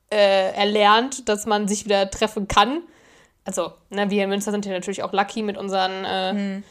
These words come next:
Speaker 1: niedrigen Zahlen, dass man das auch zumindest mit fünf Leuten <laughs> machen kann, wenn zwei Haushalte sind.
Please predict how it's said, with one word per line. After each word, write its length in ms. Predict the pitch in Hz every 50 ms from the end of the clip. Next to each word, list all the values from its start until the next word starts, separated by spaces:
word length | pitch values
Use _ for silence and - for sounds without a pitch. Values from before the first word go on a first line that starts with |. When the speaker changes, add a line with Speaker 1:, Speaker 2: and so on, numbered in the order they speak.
| _ _ _ -
Speaker 1:
niedrigen 260 | 220 208 208 208 208 202
Zahlen, 340 | - 220 196 202 208 214 214
dass 120 | 202 202 -
man 140 | 190 180 180
das 120 | 185 185
auch 320 | - - 165 175 185 - - _ _ _ _ _ - -
zumindest 440 | - - 277 320 311 311 269 226 226 - -
mit 120 | 226 220 202
fünf 220 | - 285 285 269
Leuten 440 | 247 226 233 240 233 240 240 240 262 247 - -
<laughs> 160 | - - _ -
machen 220 | - - - 226
kann, 180 | 220 226 226 226
wenn 80 | 220 220
zwei 140 | - 220
Haushalte 300 | 202 208 208 226 208 214
sind. 180 | 208 208 208